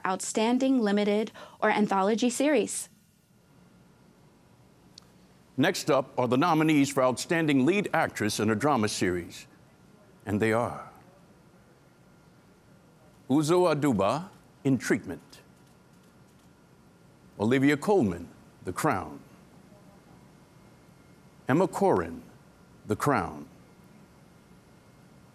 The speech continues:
Speaker 2: Elizabeth Moss, The Handmaid's Tale, M J Rodriguez, Pose,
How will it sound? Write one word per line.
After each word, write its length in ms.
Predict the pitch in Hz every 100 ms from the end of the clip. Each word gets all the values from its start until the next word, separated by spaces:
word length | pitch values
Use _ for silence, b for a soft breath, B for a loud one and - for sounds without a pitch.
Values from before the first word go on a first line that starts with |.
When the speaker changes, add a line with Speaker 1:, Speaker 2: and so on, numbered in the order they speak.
| - - -
Speaker 2:
Elizabeth 540 | 113 147 156 190 -
Moss, 640 | - 110 87 - - - - -
The 80 | 110
Handmaid's 600 | 156 180 110 98 85 -
Tale, 400 | - 95 78 - - - - - - - - - - - - - - - - - - - -
M 200 | 139 175
J 240 | 147 175
Rodriguez, 840 | 170 156 147 151 117 92 - - - - - - -
Pose, 760 | 156 95 69 - - - -